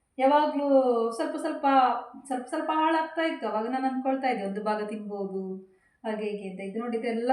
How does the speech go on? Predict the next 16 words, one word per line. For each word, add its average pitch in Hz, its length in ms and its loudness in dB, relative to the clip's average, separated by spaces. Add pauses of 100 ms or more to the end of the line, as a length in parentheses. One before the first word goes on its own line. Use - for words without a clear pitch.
ಕೊಳ್ತೋಗಿದೆ. 208 800 -4 (760)
ಒಂದು 226 140 -2
ಐದಾರು 254 360 6
ಬಿಸಾಡಿದೆ, 220 840 -2
ಒಂದೆರಡು 233 400 0
ಮೂರು 240 240 0
ಅಕ್ಕನಿಗೆ 233 380 -2
ಕೊಟ್ಟಿದ್ದೆ, 214 480 -4 (380)
"ತೆಗ್ದಿಡು 220 420 -2
ಇಲ್ಲಿ 190 180 -2
ಆದ್ರೆ 202 180 -2
ಹಣ್ಣಾದ್ರೆ" 202 480 -2
ಅಂತ. 180 320 -4 (380)
ಇದು 214 160 -8
ಹಣ್ಣಲ್ಲ 220 420 -2
ಇದು, 175 200 -10